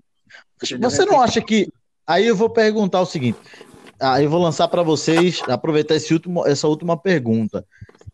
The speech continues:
Speaker 2: Seria questão de lançar de forma antecipada mesmo,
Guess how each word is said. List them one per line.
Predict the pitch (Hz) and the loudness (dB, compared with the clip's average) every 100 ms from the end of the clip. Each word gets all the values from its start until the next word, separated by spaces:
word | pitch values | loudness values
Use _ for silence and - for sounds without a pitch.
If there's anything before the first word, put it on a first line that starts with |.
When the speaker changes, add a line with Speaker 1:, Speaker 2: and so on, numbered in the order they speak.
| _ | _
Speaker 2:
Seria | - 226 240 262 262 | -2 2 2 2 0
questão | 240 220 - 202 190 | 0 0 0 0 0
de | 196 | 2
lançar | 190 202 175 - 165 160 | 4 4 0 0 2 2
de | 147 | 0
forma | 123 156 151 151 | -2 -2 0 -2
antecipada | 139 151 - 135 - 143 196 226 147 117 | 0 -2 -2 -6 -2 2 4 2 2 0
mesmo, | 117 170 214 147 113 | 2 4 2 0 -8